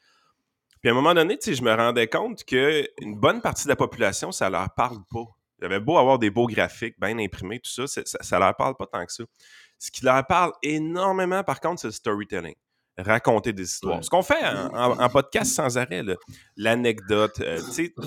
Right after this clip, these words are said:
Speaker 1: prouver un point, euh, dans ta tête, mais la meilleure façon de vulgariser ça, c'est toujours le storytelling.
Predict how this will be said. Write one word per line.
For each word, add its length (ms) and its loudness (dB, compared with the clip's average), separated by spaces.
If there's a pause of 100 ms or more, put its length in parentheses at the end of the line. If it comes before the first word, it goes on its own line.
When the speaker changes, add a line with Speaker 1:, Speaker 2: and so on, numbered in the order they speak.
(400)
Speaker 1:
prouver 480 -2
un 180 4
point, 640 -2 (140)
euh, 440 -6 (160)
dans 200 -6
ta 160 -2
tête, 340 -2
mais 140 -4
la 100 -2
meilleure 380 0
façon 360 0
de 60 -2
vulgariser 480 -2
ça, 120 -14
c'est 140 -16
toujours 260 -14
le 80 -8
storytelling. 680 -6